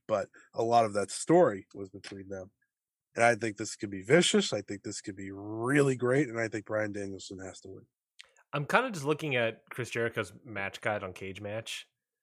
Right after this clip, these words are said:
Speaker 2: and it's kinda wild looking at his best A E W matches, right? Uh,
Speaker 1: Mm-hmm.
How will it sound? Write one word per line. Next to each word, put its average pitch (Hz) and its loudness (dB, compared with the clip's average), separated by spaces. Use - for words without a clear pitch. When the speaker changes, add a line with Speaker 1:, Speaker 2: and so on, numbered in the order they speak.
Speaker 2:
and 123 2
it's 123 -2
kinda 240 4
wild 143 4
looking 127 -4
at 113 0
his 113 -4
best 110 -2
A 110 -6
E 120 -10
W 104 -6
matches, 160 -6
right? 131 0
Uh, 110 0
Speaker 1:
Mm-hmm. 104 -4